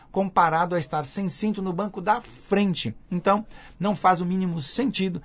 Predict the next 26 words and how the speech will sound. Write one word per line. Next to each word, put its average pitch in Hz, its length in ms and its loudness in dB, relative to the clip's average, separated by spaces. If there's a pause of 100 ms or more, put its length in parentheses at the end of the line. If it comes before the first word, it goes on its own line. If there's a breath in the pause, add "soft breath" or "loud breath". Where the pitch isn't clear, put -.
(180 loud breath)
sentar 151 400 -2
no 170 120 -4
carro, 160 400 0
sobretudo 165 800 0
no 185 100 -2
banco 131 360 -4
de 139 180 0
trás, 196 480 0 (180 loud breath)
e 202 140 -2
não 208 160 0
colocar 196 380 0
o 196 40 0
cinto 190 240 -6
de 185 80 -6
segurança. 170 600 -4
Então, 196 280 -2 (220 loud breath)
você, 180 460 0 (260 loud breath)
ouvinte 160 480 0
aqui 175 260 -2
do 160 140 -4
C 160 160 -2
B 170 120 -4
N 175 100 -2
Motor, 165 500 2 (420 soft breath)
tá 190 200 6
ligadinho? 160 580 0